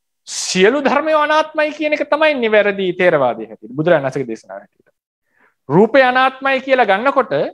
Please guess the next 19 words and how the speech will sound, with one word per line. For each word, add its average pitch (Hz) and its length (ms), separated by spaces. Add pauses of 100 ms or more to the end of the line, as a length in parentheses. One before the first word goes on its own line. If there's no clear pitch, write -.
(580)
යම් 175 200
කෙනෙක් 254 320
නාමයට 233 560
ආත්මය 233 380
බාර 202 340
දීලා 202 240
නම් 101 160 (1800)
නාමයට 196 560
ආත්මය 220 420
බාර 170 340
දීලා 196 280
නම් 104 240 (440)
ඒ 170 140
රූපය 190 320
අනාත්මය 202 480
ලෙස 202 160
සැලකීම 185 460
ප්‍රමාණවත් 165 500
නැහැ 143 340